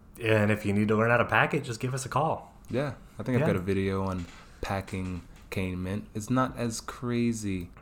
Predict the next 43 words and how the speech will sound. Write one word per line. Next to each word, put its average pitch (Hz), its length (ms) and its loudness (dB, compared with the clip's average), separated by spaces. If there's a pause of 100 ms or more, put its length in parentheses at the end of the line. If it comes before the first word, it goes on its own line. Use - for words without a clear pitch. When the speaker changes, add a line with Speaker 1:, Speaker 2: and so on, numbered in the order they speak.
(160)
Speaker 1:
It's 113 200 2
really 101 300 8
not 90 260 2
that 90 120 2
hard 90 280 0
to 85 60 -6
pack 90 240 -2
Tangiers. 85 540 -8 (140)
It's - 180 -8
really 82 280 -4
not. 82 380 -8 (200)
Speaker 2:
Yeah, 95 320 0
there 104 160 0
are 107 60 0
some 107 180 -4
conspiracy 107 600 -4
theories 87 400 -4
out 85 200 -4
there 85 240 -4
that 82 240 -6
Tangiers 92 640 -4
might 87 240 -4
be 85 320 -4 (500)
the 101 60 -8
most 90 320 -4
difficult 90 640 -6 (400)
shisha 92 520 -2 (120)
to 95 120 -2
prepare 87 640 2
and 90 160 -2
manage, 85 440 -4
but 92 120 -2
I 90 60 -2
promise 92 420 -2
you, 80 160 -8 (440)
put 107 120 0
it 101 40 2
in 101 80 -2
a 98 40 -2
bowl, 110 440 4 (600)
dense 104 280 0
pack 107 320 2
it. 104 200 0